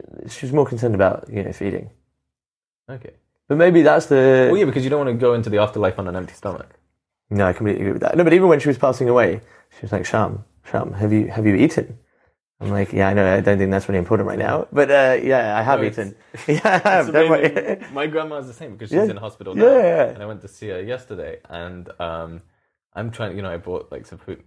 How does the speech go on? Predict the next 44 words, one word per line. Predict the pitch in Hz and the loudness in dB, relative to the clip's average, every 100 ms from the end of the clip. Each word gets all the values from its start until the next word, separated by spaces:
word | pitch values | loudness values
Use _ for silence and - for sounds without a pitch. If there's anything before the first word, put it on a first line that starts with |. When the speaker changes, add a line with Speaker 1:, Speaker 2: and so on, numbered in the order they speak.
| - | -18
Speaker 2:
I | - | -10
was | - | 4
Speaker 1:
Yeah, | 156 | 4
Speaker 2:
trying | 151 | 6
Speaker 1:
yeah, | 143 | 4
Speaker 2:
to | 123 | 2
Speaker 1:
yeah. | - | -4
Speaker 2:
feed | 113 98 | -10 -8
her | 101 | -8
as | 95 | -8
well, | 117 113 90 | -4 -4 -4
but | 80 - _ _ _ _ | -6 -10 _ _ _ _
she's | - 143 123 113 113 - _ | -10 -8 -6 -8 -12 -20 _
gotta | 123 | -12
be | 110 101 | -10 -12
drinking | 98 110 107 107 101 | -10 -10 -10 -14 -8
water | 117 113 123 110 98 90 | -6 -6 -6 -4 -4 -4
and | 71 | -8
all | 92 | 2
Speaker 1:
Yeah, | 165 | 4
Speaker 2:
these | 190 | 4
other | 185 180 | 4 4
Speaker 1:
yeah, | 180 | 4
Speaker 2:
things | 170 | 4
Speaker 1:
yeah, | 165 143 | 4 4
Speaker 2:
looking | 127 | 2
Speaker 1:
yeah. | 110 | -2
Speaker 2:
after. | 139 - _ _ | -10 -18 _ _
And | 117 | -20
she | - 214 | -12 -8
was | 160 | -8
getting | 110 143 139 | -8 -14 -14
so | - 175 180 165 | -12 -8 -4 -6
agitated | 131 139 120 120 110 | -8 -14 -14 -14 -12
about, | 101 101 101 | -12 -12 -10
like, | 107 | -10
me | 113 117 | -10 -10
not | 107 - | -12 -12
eating. | 123 - | -4 4
Speaker 1:
Yes, | 226 226 | 4 4
Speaker 2:
And | 202 | 2
Speaker 1:
exactly. | 302 311 | 2 2
Speaker 2:
she | |
just, | 240 - | -2 -6